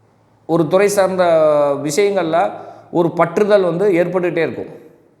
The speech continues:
நிறையா பேர் வந்து அதுல டாக்டர்ஸாவும் இருக்காங்க, நிறையா சயின்டிஸ்ட் இருக்காங்க, ரிசர்ச்சர்ஸ் அதிக பேர் இருக்காங்க.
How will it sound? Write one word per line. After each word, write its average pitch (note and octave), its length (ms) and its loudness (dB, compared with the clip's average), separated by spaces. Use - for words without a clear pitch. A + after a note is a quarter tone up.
நிறையா F3+ 320 4
பேர் G#3 240 0
வந்து G3 220 0
அதுல E3 240 -2
டாக்டர்ஸாவும் F3 560 0
இருக்காங்க, D#3 340 0
நிறையா E3+ 240 0
சயின்டிஸ்ட் F#3 480 -2
இருக்காங்க, C#3 640 -2
ரிசர்ச்சர்ஸ் F#3 640 0
அதிக D3 260 -2
பேர் D#3 200 0
இருக்காங்க. A#2 380 -4